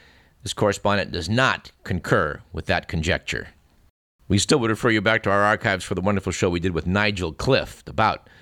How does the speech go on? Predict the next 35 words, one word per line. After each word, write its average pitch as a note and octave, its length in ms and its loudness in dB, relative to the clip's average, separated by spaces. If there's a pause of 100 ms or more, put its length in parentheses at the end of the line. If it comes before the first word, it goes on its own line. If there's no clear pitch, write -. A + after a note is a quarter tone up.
(260)
Vasco - 340 -6
da - 100 -8
Gama. G1+ 380 -6 (960)
November C3+ 360 2
first D3+ 280 0
in B2 80 0
eighteen C#3+ 360 0
fifty-eight, D3 680 2
shaken E3+ 760 2 (120)
by A2+ 140 2
the A2+ 100 2
recent B2+ 380 -2
Indian B2+ 420 2
mutiny, A#2+ 560 0 (300)
Great C#3 260 2
Britain D3 280 2
announced C3 400 2
a C3 40 2
new G#3 200 0
policy F#3+ 600 4
that F#2 140 -6
left D3 320 2
the C3 80 -4
princely E3 480 -2
states D3 400 0
of C3 100 -2
India C3+ 280 2
intact B2 680 0 (280)
rather A#2+ 200 2
than A#2+ 260 0
annexing C3+ 480 0
them A2 180 2
into A#2+ 460 2
a G2 60 0
unified F2+ 920 0